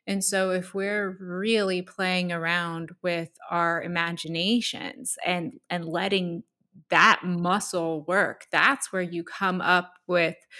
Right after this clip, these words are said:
the pie in the sky ideas. That's where you come up with the prime mover ideas that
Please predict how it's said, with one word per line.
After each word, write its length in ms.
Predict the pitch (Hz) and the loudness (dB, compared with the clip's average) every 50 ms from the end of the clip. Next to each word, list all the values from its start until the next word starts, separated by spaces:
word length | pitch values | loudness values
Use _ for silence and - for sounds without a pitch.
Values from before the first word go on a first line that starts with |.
| - - _ - | -20 -16 _ -6
the 80 | 190 | -6
pie 300 | 185 - - 202 190 190 | -4 0 4 6 6 8
in 140 | 190 185 175 | 6 4 0
the 100 | 165 160 | -2 -4
sky 360 | 160 - - - 190 202 202 | -6 -4 0 2 4 4 4
ideas. 460 | 190 170 175 170 165 156 139 151 156 156 | 4 2 0 -2 -2 -4 -4 -4 -4 0
That's 320 | 175 175 - - - - | 0 -2 -2 -2 -6 -4
where 100 | 196 185 | -2 -2
you 160 | 180 175 170 | -2 -2 -4
come 280 | 170 - - 196 180 175 | -6 -6 -8 -6 -4 -4
up 180 | 175 170 - | -4 -4 -6
with 120 | 180 175 175 | -8 -8 -8
the 100 | 170 - | -10 -14
prime 460 | - - - 185 170 170 170 170 170 - - | -12 -10 -6 -4 -4 -2 -4 -6 -8 -8 -6
mover 600 | 196 196 226 277 269 233 190 160 - - 175 _ _ - - - _ _ - | 0 2 2 2 4 4 2 2 2 0 -4 _ _ -20 -20 -20 _ _ -2
ideas 640 | 185 175 165 170 175 170 170 165 165 165 165 - - | -2 -2 -2 -2 0 0 2 2 0 0 -2 -4 0
that 320 | - 170 156 156 156 143 | 4 4 4 4 4 0